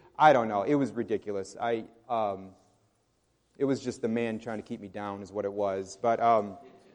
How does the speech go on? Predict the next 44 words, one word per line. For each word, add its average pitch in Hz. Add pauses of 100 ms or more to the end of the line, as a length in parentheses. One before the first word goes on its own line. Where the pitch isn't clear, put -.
(640)
I 190
was 180
like, 170
"Ah, 165
I'm 160
not, 160
I'm 170
gonna 170
skip -
the 175
note 175
cards, 165
I'm 156
gonna 147
skip 160
the 180
whole 156
research 175
paper," 165 (240)
and 151
I 143
failed 143
English 131
one 127
oh 117
one, 113
and 104
I 107
had 98
to, 107 (100)
had 117
to 98
do 101
it 92
again. 90
Anyhow, 151 (220)
um, 123
so 139
it 147
was 156
just 143
a -
terrible, 127 (720)
idea. 110